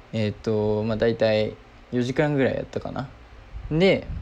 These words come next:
それだけで十二ページぐらいもう作れちゃったんですよ。これはしかも、えー、っと、バックエンドもつながってて、あの、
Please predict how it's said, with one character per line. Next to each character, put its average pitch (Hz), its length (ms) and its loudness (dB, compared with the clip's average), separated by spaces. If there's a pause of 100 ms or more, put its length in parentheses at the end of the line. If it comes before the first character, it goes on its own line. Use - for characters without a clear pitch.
(800)
そ - 140 -4
れ 160 100 4
だ 156 100 6
け 156 100 0
で 139 360 2 (520)
十 143 200 4
二 185 140 6
ペ 185 140 6
ー - 20 6
ジ 165 100 2
ぐ 170 80 6
ら 131 60 8
い - 20 4
も 107 140 2
う - 40 -6
作 - 180 0
れ 113 60 4
ち 98 60 -4
ゃ 98 40 0
っ 95 40 -4
た 90 120 -10
ん - 20 -8
で 95 60 -10
す - 60 -10
よ。 95 100 -10 (500)
こ 143 80 -2
れ 143 80 4
は 135 260 2
し - 100 -8
か 143 100 2
も、 107 240 0 (640)
え 113 100 2
ー、 104 40 2
っ - 20 -10
と、 107 120 -4
バ 123 120 4
ッ - 40 2
ク 170 160 2
エ 156 60 4
ン 139 60 4
ド 113 60 2
も 104 120 -2
つ - 120 -4
な 110 120 2
が 107 80 2
っ 104 40 -4
て 107 140 -2
て、 104 320 0 (1500)
あ 113 140 0
の、 104 460 0